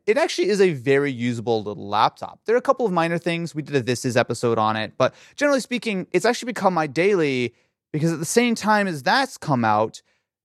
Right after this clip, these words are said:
between YouTube Studio making some changes on the back end and something to do with Safari on iPad O S fourteen, I have now been basically not able to launch videos from the iPad anymore, which is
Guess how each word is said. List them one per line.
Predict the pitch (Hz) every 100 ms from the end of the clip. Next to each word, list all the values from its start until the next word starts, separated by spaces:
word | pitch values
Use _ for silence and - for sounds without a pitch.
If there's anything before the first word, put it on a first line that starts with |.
| - 123
between | 180 - 214 196
YouTube | 147 185 - 196
Studio | - 160 156 170 190 208 147
making | 143 160
some | 147 139
changes | - 131 135
on | 127
the |
back | 113 107 120
end | 180 214 -
and | 135 131 127 127
something | - 220 269 -
to | 139
do | 156 165
with | 151
Safari | 135 120 113 127
on | 113 -
iPad | 110 - 113
O | 110 104
S | -
fourteen, | 113 - - 110 123 190 _ _ _ _ 151
I | 214
have | 277 240 185
now | 180 180 180
been | 160 170 160 139 117 190
basically | 208 240 233 - 202 196 185
not | 170 160 165 156
able | 156 151 143
to | - 151
launch | 131 135 131 131
videos | 127 120 -
from | 123
the | 110
iPad | 113 123 110 107
anymore, | 101 104 87
which | 143 151
is | 147 127 -